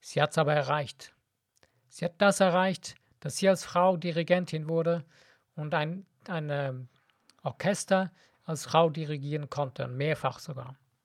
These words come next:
Ja, es ist egal, was du in dir drin für einen Traum hast. Gib ihn nicht auf, denn den Träumern gehört die Welt. Nicht den anderen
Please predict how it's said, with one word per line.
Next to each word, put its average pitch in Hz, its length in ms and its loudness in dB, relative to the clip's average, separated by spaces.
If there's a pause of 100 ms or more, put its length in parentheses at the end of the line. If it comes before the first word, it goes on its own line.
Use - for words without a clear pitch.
(840)
Ja, 185 300 4 (1000)
es 202 300 -6
ist 226 180 -6
egal, 180 480 2
was 180 240 4
du 160 140 -4
in 151 100 -6
dir 143 120 -6
drin 170 340 -4 (300)
für - 220 -2
einen 170 120 -2
Traum 170 400 6
hast. - 380 -8 (460)
Gib 170 180 0
ihn 185 100 0
nicht 175 240 -4
auf, 135 460 -6 (160)
denn 143 280 2 (100)
den 139 200 -2
Träumern 156 480 2
gehört 143 360 0
die 147 100 -4
Welt. 131 420 -4 (680)
Nicht - 420 -4
den 151 100 -2
anderen 151 540 -2